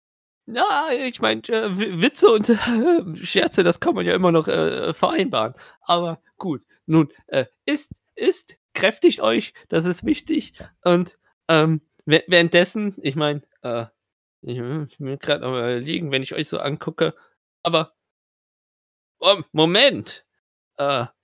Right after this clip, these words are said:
ich muss den Arakokra leider auch noch eine unangenehme Frage stellen. Äh,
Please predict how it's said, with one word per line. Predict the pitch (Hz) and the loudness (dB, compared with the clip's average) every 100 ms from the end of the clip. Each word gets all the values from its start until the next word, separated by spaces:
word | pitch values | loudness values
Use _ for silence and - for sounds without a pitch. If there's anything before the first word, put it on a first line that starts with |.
| - | -4
ich | 123 123 | -2 0
muss | 156 - | -2 -2
den | 147 | -2
Arakokra | 147 139 127 - 156 - | -2 -2 -2 -2 -2 -2
leider | 151 156 156 | -2 -2 0
auch | 175 170 156 | -2 -2 -6
noch | 143 | -8
eine | 147 139 127 - | -6 -6 -8 -8
unangenehme | - 170 131 127 127 135 117 | -4 -2 -2 -2 -6 -8 -10
Frage | - 165 147 113 | -4 -4 -2 -6
stellen. | - 123 113 - _ _ _ _ | -6 -6 -6 -10 _ _ _ _
Äh, | 147 139 139 | 2 2 -2